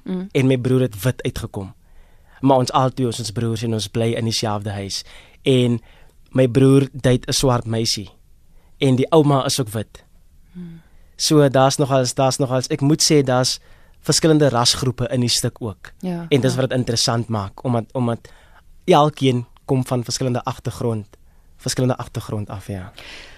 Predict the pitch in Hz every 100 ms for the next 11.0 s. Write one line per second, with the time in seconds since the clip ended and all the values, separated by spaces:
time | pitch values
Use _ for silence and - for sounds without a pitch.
0 | - - - - 320 294 302 294 311 -
1 | 285 277 240 233 214 202 202 - 196 185
2 | 165 - - - 214 208 - 220 - 214
3 | 202 170 170 185 - 185 180 - - 214
4 | 220 233 254 254 - 294 208 175 190 214
5 | 185 180 190 240 247 240 214 214 - -
6 | - 208 220 - - 170 123 294 262 -
7 | 254 240 247 247 294 330 220 269 277 277
8 | 254 175 180 202 226 233 214 247 277 302
9 | - 254 240 285 285 254 240 240 233 220
10 | 220 - 247 226 202 190 180 202 - 185